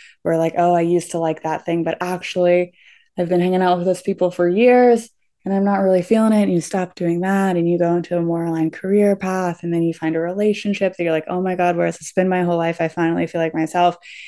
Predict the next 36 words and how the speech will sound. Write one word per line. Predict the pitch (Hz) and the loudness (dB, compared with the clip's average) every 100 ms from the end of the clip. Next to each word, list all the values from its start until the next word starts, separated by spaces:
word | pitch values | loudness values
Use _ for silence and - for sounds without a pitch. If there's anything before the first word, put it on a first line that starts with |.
| - 196 | -8 -2
And | 190 | 2
the | |
more | 180 180 190 214 | 2 2 2 2
you | 208 180 165 | 2 0 0
go | 170 165 175 175 | 2 4 4 2
through | 175 147 147 147 | -2 -10 -8 -2
life, | 151 165 165 - - - _ _ - | 2 2 2 -2 -20 -20 _ _ 0
and | 165 | 2
I'm | 156 | 4
doing | 156 147 | 4 2
this | 151 | 0
thing | 147 143 | 0 0
with | 143 143 | 0 -2
my | 143 | -6
hands, | 143 135 135 139 - | -6 -4 -4 -6 -6
I'm, | 127 | -6
like, | 113 - - _ _ _ _ _ | -6 -6 -12 _ _ _ _ _
pulling | - 165 147 156 156 | -6 -2 0 2 2
away | 104 104 208 233 - | 2 4 2 2 -2
<laughs> | - | -2
the | 175 | 0
branches, | - - 175 175 170 - | 0 0 -2 -2 -2 -2
pulling | 170 170 170 | -4 -2 0
away | 160 160 | 0 -2
the | 160 | -2
layers, | 156 160 160 160 160 - - _ _ | 0 2 2 0 -4 -14 -20 _ _
the | 185 | -2
more | 180 180 185 | 2 2 2
you | 175 | 2
go | 165 160 | 2 0
through | 156 165 | 0 -2
your | 165 | 0
life, | 165 160 170 | 0 0 -2
you | 170 | -6
find | - 196 | -2 0
you. | 269 311 - | 2 0 -4